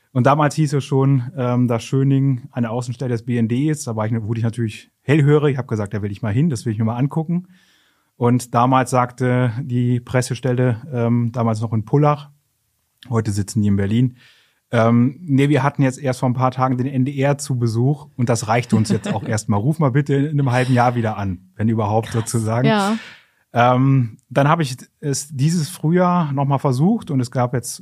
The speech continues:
Speaker 1: ungefähr ein halbes Jahr Vorlauf und jetzt durfte ich da rein.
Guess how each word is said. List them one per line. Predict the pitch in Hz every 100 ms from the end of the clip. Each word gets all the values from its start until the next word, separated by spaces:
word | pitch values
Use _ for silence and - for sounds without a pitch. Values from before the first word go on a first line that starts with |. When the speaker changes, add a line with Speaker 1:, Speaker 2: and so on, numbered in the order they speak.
| -
Speaker 1:
ungefähr | 151 147 139
ein | 127
halbes | 131 123 -
Jahr | 110
Vorlauf | - 175 175 165 165 - -
und | 127 117 120 117 - -
jetzt | 113 - -
durfte | 104 107
ich | 98
da | 95
rein. | 92 92 82